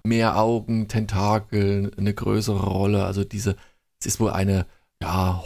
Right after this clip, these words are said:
Horrorwelt von H P Lovecraft. Oder im ganz Allgemeinen so um Fantasy-Welten. Warum ich das nochmal explizit erwähne, ist die Tatsache, dass, äh, das Einzige, was mir wirklich relativ schnell aufgefallen ist, dass eben diese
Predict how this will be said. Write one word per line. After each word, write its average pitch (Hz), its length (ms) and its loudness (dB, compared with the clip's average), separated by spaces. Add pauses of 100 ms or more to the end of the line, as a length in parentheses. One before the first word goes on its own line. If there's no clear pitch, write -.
Horrorwelt 98 840 0
von 98 220 -6
H - 420 -8
P 95 120 -6
Lovecraft. 92 720 -6
Oder 127 140 4
im 101 80 0
ganz 101 200 0
Allgemeinen 95 600 -2
so 95 160 -4
um 92 220 -4
Fantasy-Welten. 87 1200 -6
Warum 135 220 2
ich 165 120 -2
das 160 180 0
nochmal 143 420 0
explizit - 380 -6
erwähne, 131 340 0
ist - 140 -6
die 123 60 -8
Tatsache, 120 440 -2
dass, 107 360 -2
äh, 107 280 -2
das 110 160 -4
Einzige, 107 440 -2
was 104 160 -2
mir 107 240 -2
wirklich 113 340 -8 (260)
relativ 110 260 -4
schnell 113 160 -2
aufgefallen 104 520 -2
ist, 104 160 -6
dass 101 200 -4
eben 107 280 -4
diese 104 240 -2